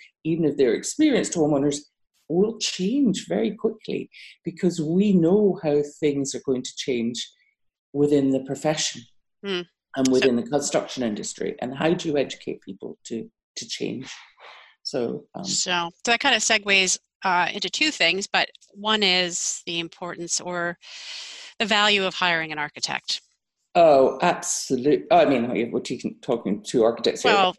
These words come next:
Speaker 2: yeah, so
Speaker 1: <laughs>
Speaker 2: obviously we think we're pretty
Speaker 1: Sure,
Speaker 2: important.
Speaker 1: but I, I think that, that I spend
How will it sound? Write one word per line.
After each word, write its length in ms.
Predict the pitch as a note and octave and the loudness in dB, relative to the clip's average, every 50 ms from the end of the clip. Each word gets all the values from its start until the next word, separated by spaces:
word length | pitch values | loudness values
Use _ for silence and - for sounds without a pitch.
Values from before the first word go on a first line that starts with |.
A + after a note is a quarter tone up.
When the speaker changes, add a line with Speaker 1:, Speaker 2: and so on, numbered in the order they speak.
| _ G#3 | _ -8
Speaker 2:
yeah, 320 | A3+ B3 C#4+ D#4 - G4+ | 0 4 4 6 6 6
so 180 | G4+ G#4 - A3+ | 6 6 6 6
Speaker 1:
<laughs> 20 | |
Speaker 2:
obviously 600 | A3+ B3 C#4 D#4+ D#4 C4+ B3+ - - G3 F3 F3 | 6 6 6 6 6 2 2 2 2 2 2 2
we 120 | F3+ G3+ | 2 0
think 280 | G3+ - G#3+ F#3+ F#3 - | 0 2 0 0 0 -4
we're 80 | - - | -12 -10
pretty 400 | - - F#3 E3+ E3+ D#3 D#3+ - - | -6 -2 0 0 0 0 -2 0 2
Speaker 1:
Sure, 240 | - A3 G3+ G3 F#3+ | 2 2 2 0 -2
Speaker 2:
important. 260 | - G#3 G3+ G3 F#3+ | -8 -6 -4 0 4
Speaker 1:
but 200 | B3 A#3+ G#3+ - - - - - - _ - | 4 4 4 4 -2 -8 -12 -16 -16 _ -2
I, 280 | G3+ - - - A3+ | -2 -2 2 2 0
I 40 | D4 | 2
think 240 | D4 D#4 D#4 - - | 2 0 -4 -2 -2
that, 180 | A#3+ F#3+ - - _ _ _ | -4 -4 -4 -10 _ _ _
that 140 | - F#3 - - _ _ _ _ _ _ _ _ _ _ _ _ - | -10 -10 -10 -10 _ _ _ _ _ _ _ _ _ _ _ _ -8
I 480 | - - C4+ C4+ C4+ C#4 C4+ C#4+ D4 D4 | -4 0 2 2 4 4 4 4 2 0
spend 600 | C#4+ D4 - - - A#3 G3+ G3 F#3+ F#3+ F#3+ | 0 -2 -4 0 2 4 4 6 6 4 4